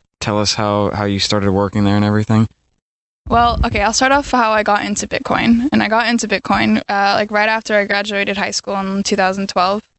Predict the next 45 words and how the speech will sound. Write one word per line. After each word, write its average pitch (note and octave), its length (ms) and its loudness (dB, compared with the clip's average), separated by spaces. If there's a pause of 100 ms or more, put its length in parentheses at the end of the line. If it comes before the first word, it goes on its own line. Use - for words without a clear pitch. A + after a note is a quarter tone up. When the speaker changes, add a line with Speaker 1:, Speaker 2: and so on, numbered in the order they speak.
(460)
Speaker 2:
And, G3+ 460 0
um, G3+ 580 -2 (180)
one A#3 180 4
of G#3+ 340 0 (120)
my G3+ 540 -2
fellow G#3+ 360 2
classmates, G#3 580 -2
I A3 40 4
was A3 80 4
going A#3+ 120 2
to A#3+ 100 2
school G#3 260 2
for G3 320 2
computer G3 340 2
science, - 520 -4
and G3 400 0 (560)
I A#3 200 0
was A3+ 160 -4
getting G3+ 300 0
into G#3 220 2
debt G3 300 0
'cause G#3+ 200 -4
I G#3 320 2
was G#3 180 -4
having G3+ 340 -2
to - 120 -10
pay F#3+ 240 0
for, G3 260 2
like, F#3 180 2
my G3 240 2
own G3 400 2 (380)
tuition, A3 680 4
and F3+ 300 0
my G#3+ 120 0
family A#3+ 240 4
couldn't G#3 220 2
afford G3 360 0
to G#3 100 -4
keep - 220 -2
paying G3+ 360 4
for, G3 200 0
like, G3 180 2
my G3 200 0
own G3 80 2
expen-, G3+ 340 -2